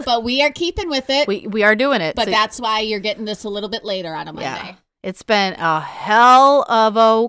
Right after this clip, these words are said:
Speaker 2: couple weeks.
Speaker 1: But I've been here. But where's Robin been?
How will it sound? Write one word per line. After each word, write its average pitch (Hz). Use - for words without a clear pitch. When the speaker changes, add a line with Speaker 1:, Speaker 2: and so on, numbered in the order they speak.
Speaker 2:
couple 185
weeks. -
Speaker 1:
But 220
I've 349
been 240
here. 214
But 233
where's 247
Robin 277
been? 208